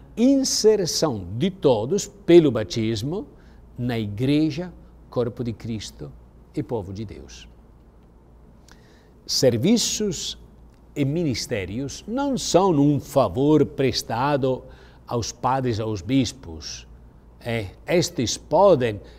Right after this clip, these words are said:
e devem certamente incentivar os leigos, mas estes ministérios brotam do íntimo de quem assume sua vocação de batizado. Tampouco devemos considerar estes ministérios como uma promoção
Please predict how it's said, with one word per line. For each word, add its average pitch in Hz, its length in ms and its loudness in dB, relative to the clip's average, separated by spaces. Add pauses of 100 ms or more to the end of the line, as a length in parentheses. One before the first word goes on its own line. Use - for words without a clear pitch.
e 113 120 -2
devem 139 260 2
certamente 139 480 0
incentivar 135 640 2
os 107 100 -2
leigos, 113 520 -2 (360)
mas 123 540 -4 (680)
estes 127 300 0
ministérios 135 560 2
brotam 123 760 2
do 127 240 0
íntimo 127 720 0 (680)
de 123 160 -2
quem 190 340 0
assume 220 540 0
sua 214 260 2
vocação 185 720 -2 (120)
de 165 160 -2
batizado. 110 800 -8 (1400)
Tampouco 226 760 6 (600)
devemos 151 280 2
considerar 151 460 2
estes 147 180 0
ministérios 151 480 0
como 156 200 -2
uma 131 180 -2
promoção 139 720 -4